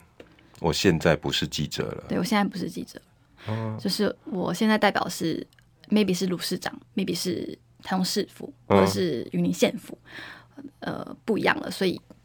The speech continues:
Speaker 2: 得 hold。
Speaker 1: 这一致以前我们个人主义会稍重一点，因为那个连线，那个现场就是我在 hold 的嘛。
Speaker 2: 没错。然后我想讲什么，我就跟编译台讲，
Speaker 1: 嗯。
Speaker 2: 我待会要连什么。
Speaker 1: 对。
Speaker 2: 我待会，
Speaker 1: 导播，
Speaker 2: 待会是谁，
Speaker 1: 我要那个画面。
Speaker 2: 对，对，对。
Speaker 1: 我该访，访，访到谁了？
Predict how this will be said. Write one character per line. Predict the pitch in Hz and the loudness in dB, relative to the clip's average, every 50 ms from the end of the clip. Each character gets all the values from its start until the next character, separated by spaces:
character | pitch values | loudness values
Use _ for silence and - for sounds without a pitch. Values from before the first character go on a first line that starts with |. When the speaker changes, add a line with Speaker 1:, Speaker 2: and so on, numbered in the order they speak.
| _ _ _ | _ _ _
Speaker 2:
得 | 190 165 | -2 -2
hold。 | 165 - - 185 185 - 214 - _ _ _ _ _ _ _ _ _ _ _ _ | -2 0 2 2 2 2 0 -6 _ _ _ _ _ _ _ _ _ _ _ _
Speaker 1:
这 | - 151 | 6 6
一 | 107 104 | 8 6
致 | 110 123 120 113 | 6 6 4 4
以 | 95 | 4
前 | 71 - - 71 73 76 69 - - _ _ _ _ _ - | 4 4 4 4 4 2 0 -2 -8 _ _ _ _ _ -2
我 | - 78 | 2 4
们 | 78 82 82 | 4 4 6
个 | - - 175 127 80 | 8 8 10 10 10
人 | 71 71 71 71 | 8 4 2 0
主 | - - 71 69 | -2 -4 -2 0
义 | 78 80 | 0 2
会 | 73 78 | 2 2
稍 | 69 - 71 67 67 - | 2 4 2 2 2 2
重 | - - 64 64 64 | 0 0 0 0 -6
一 | 62 | -10
点， | - - 50 - - _ _ _ _ _ _ _ _ _ - | -8 -10 -10 -10 -12 _ _ _ _ _ _ _ _ _ 4
因 | 117 | 6
为 | 127 123 | 6 8
那 | 127 135 | 8 8
个 | 107 | 6
连 | 87 85 80 78 85 | 8 8 6 6 6
线， | 85 - - 104 92 80 | 4 4 8 8 8 8
那 | 87 101 | 8 4
个 | - 85 | 4 4
现 | - - 92 80 | 6 6 6 6
场 | - 69 62 - | 4 0 -2 0
就 | - | 2
是 | 85 | 2
我 | 90 65 | 2 4
在 | - 78 | 4 4
hold | 73 - - - 67 67 69 - | 2 4 4 2 2 2 2 -4
的 | - | -6
嘛。 | - - - | -8 -8 -4
Speaker 2:
没 | - 196 196 190 | 0 0 2 2
错。 | - 233 220 - - 180 - - - - _ _ _ - | 2 2 2 2 2 -2 -8 -14 -20 -20 _ _ _ -4
然 | 196 190 | -2 0
后 | 190 214 214 214 208 196 | 2 4 6 6 6 6
我 | 185 190 | 4 4
想 | 190 233 233 226 | 6 8 8 8
讲 | 226 233 254 | 8 8 8
什 | 277 | 10
么， | 285 226 196 | 8 8 10
我 | 190 | 10
就 | 214 233 | 10 10
跟 | 240 233 247 247 | 10 10 10 10
编 | 240 247 262 | 10 10 10
译 | 254 | 10
台 | 214 180 | 8 6
讲， | - 170 - - - _ _ - | 6 4 2 2 -4 _ _ 2
Speaker 1:
嗯。 | 90 90 90 | 2 2 4
Speaker 2:
我 | 196 | 8
待 | 190 277 302 | 10 10 12
会 | 254 | 12
要 | 220 233 | 10 10
连 | 233 190 196 | 8 6 2
什 | 202 190 | 2 2
么。 | - - - 214 | 0 0 -2 2
Speaker 1:
对。 | - - - - - _ _ _ _ _ _ _ _ _ _ _ _ - | 4 4 4 4 2 _ _ _ _ _ _ _ _ _ _ _ _ -6
Speaker 2:
我 | 185 | 0
待 | 190 220 247 | 4 6 6
会， | 240 214 185 - - - _ | 6 6 4 2 -4 -10 _
Speaker 1:
导 | - 120 | 8 8
播， | |
Speaker 2:
待 | 247 - | 10 12
会 | - 135 | 12 12
是 | - | 12
谁， | 107 | 12
Speaker 1:
我 | 110 | 12
要 | 135 147 | 12 10
那 | 143 | 10
个 | 123 | 10
画 | 131 127 123 | 8 8 8
面。 | 123 101 - - - | 8 4 2 2 0
Speaker 2:
对， | 98 95 90 180 | 0 2 2 2
对， | |
对。 | - - | 4 6
Speaker 1:
我 | 92 | 8
该 | 139 139 | 8 8
访， | 139 - 95 85 95 90 | 8 8 8 6 6 6
访， | - 95 87 82 | 8 6 6 8
访 | 87 101 85 87 | 6 6 8 8
到 | 98 - | 8 8
谁 | - - 80 71 | 8 6 4 6
了？ | 67 69 - | 6 4 4